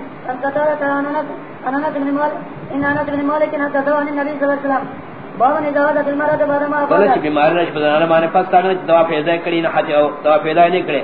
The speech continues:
Speaker 2: نہیں سارے دل ضروری دی کہ ضروری دی۔ تو مصطفیٰ دا حدیث نہ چھ سارے دل ضروری دی، یعنی پائے دے مانے دوا پیدا نہ کرے، دوا پھر کلی پشتا کر چلے، دوا پھر فاضی نہ مکھی پھر میرا نہ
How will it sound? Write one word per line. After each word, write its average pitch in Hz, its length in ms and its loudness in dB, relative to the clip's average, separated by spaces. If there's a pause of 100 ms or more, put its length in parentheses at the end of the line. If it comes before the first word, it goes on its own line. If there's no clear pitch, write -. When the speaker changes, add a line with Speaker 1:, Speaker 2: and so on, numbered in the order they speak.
Speaker 2:
نہیں 135 200 -6
سارے 156 200 4
دل 190 240 0
ضروری 156 200 2
دی 214 100 0
کہ 196 120 2
ضروری 185 280 4
دی۔ 185 140 4 (440)
تو 135 80 -6
مصطفیٰ 151 480 4
دا 160 120 2
حدیث 165 200 -4
نہ 165 60 0 (160)
چھ 160 160 -4
سارے 165 180 6
دل 175 220 -2
ضروری 165 280 0
دی، 165 100 2 (100)
یعنی 147 140 -4
پائے 151 300 2
دے 202 80 4
مانے 202 160 2
دوا 175 220 6
پیدا 165 340 4
نہ 165 140 4
کرے، 165 180 -2 (420)
دوا 151 180 4
پھر 160 200 -2
کلی 214 120 0
پشتا 208 340 2
کر 202 200 0
چلے، 170 200 0
دوا 156 300 4
پھر 160 160 -4
فاضی 160 220 2
نہ 190 100 2
مکھی 214 240 0
پھر 165 80 -2
میرا 175 420 2
نہ 180 100 2